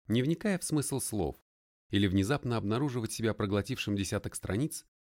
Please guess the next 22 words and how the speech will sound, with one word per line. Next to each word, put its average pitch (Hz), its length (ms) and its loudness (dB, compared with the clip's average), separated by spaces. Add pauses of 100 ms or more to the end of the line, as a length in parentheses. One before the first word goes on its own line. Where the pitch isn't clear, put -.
(160)
но 113 100 4
не 156 160 6
имеющим 180 580 2
ни 196 100 2
малейшего 165 600 0
понятия, 147 600 0 (260)
что - 240 -6
я 170 140 2
только 127 280 -4
что - 180 -4
прочёл. 69 540 -6 (1120)
Не 90 160 2
зная, 95 320 4
чем 95 200 -2
ещё 92 300 0
заняться, 131 540 -2 (380)
я 120 180 4
целый 190 340 -2
час - 240 -2
расхаживал 117 560 -2
по 98 140 -4
комнате. 69 600 -8